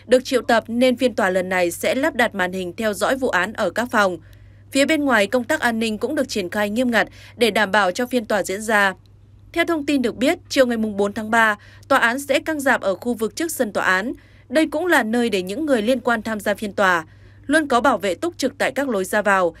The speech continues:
để có phương án tốt nhất cho số lượng bị cáo và những người có liên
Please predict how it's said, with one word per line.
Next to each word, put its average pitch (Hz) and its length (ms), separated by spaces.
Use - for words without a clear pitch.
để 233 140
có 202 140
phương 262 220
án 185 220
tốt 285 200
nhất 339 220
cho 240 160
số 196 200
lượng 220 240
bị 202 100
cáo 196 360
và 262 140
những 208 260
người 240 180
có 175 220
liên 240 160